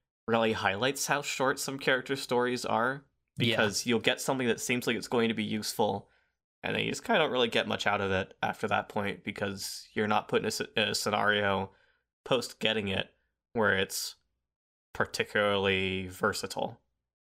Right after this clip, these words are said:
Speaker 1: Like,
Speaker 2: Yeah.
Speaker 1: you get to, get to see much use out of it.
Speaker 2: 'Cause how many does Tails get? He only gets, like, two, right? 'Cause I know
Speaker 1: Uh,
Speaker 2: Knuckles gets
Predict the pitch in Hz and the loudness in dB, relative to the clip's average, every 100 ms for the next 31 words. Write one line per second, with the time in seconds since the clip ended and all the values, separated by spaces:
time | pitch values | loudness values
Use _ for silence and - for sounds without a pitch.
0 | _ 131 120 104 101 - 95 - 117 107 | _ 2 2 2 -2 -2 -4 0 -2 0
1 | - 110 95 95 - 101 95 87 - - | -2 -2 0 -2 -2 -4 -4 -4 -2 -2
2 | 55 - _ _ _ _ _ _ - 147 | -2 -4 _ _ _ _ _ _ 0 2
3 | 175 196 220 175 143 160 185 180 113 101 | 2 2 0 0 0 2 2 2 -2 2
4 | 151 190 170 131 123 104 - 151 110 - | 2 2 2 0 -2 -2 0 2 0 -6
5 | _ 123 113 - - 143 131 127 147 131 | _ 0 0 -2 -4 0 2 2 2 2
6 | - 120 - 113 - | 0 0 0 0 -2